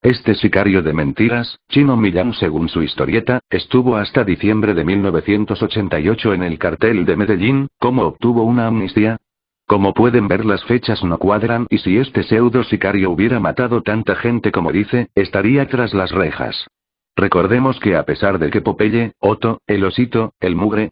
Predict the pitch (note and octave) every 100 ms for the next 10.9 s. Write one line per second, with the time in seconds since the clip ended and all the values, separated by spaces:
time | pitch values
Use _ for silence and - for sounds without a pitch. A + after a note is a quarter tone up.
0 | - F#2 F2 F2+ G#2 A2 - G#2 F2 D#2+
1 | G2+ A2+ A2 F2+ G#2+ A2+ A2 E2 F2 F#2
2 | E2 A2 A2+ F2 E2+ G2+ G#2 F#2 G2+ G2
3 | E2+ D#2 D#2+ E2+ F#2 G2 G2 E2+ D#2+ G#2+
4 | - G#2 - G#2+ G#2 - B2 B2+ C3 -
5 | F2 F#2+ G2 F2+ D2 - G2 G2 G2 -
6 | G2+ E2 E2+ D2+ D2 D2 F#2+ G2 G2 G2+
7 | - B2 F#2 G#2 A#2+ F#2+ G#2+ G2+ F2+ F2+
8 | G#2 G#2 G#2+ - - A#2+ B2+ B2 F#2 A#2
9 | C3 C#2+ D#2 - F2 D#2 A#2 A#2 G#2+ G#2
10 | G2+ F#2+ F2 F2 E2+ D#2+ - -